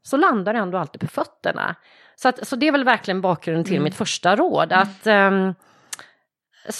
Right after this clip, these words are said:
Speaker 1: fastställ plan och mål och strategier och, och prata om det. För jag menar, ska, ska vi gå någonstans så måste ju alla kollegor och teamen vara med på resan. För annars, för du är ensam om du är chef.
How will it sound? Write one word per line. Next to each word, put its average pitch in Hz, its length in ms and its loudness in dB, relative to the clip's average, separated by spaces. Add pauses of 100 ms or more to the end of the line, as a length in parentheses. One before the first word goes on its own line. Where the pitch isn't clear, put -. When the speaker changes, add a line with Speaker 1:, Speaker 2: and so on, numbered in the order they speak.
(120)
Speaker 1:
fastställ 330 560 0
plan 285 500 0
och 240 260 2
mål 233 460 2
och 196 60 -2
strategier 226 720 -2
och, 208 100 -2
och - 240 -4
prata - 600 -4
om 175 160 -2
det. 156 260 0 (280)
För 254 100 0
jag 247 60 2
menar, 247 160 2
ska, - 220 -4
ska - 220 0
vi 247 120 -2
gå 339 360 0
någonstans 214 400 -2
så 214 60 -4
måste 220 280 -4
ju 202 60 0
alla 165 260 0
kollegor 170 600 -2
och 190 100 -6
teamen 156 380 -2
vara 196 160 0
med 240 280 -2
på 220 100 -6
resan. 226 440 -4
För 226 140 -2
annars, 180 240 0 (380)
för 240 60 -6
du 240 180 0
är - 120 -6
ensam 226 400 -2
om 202 160 -2
du 180 80 -4
är 175 40 -6
chef. - 680 -8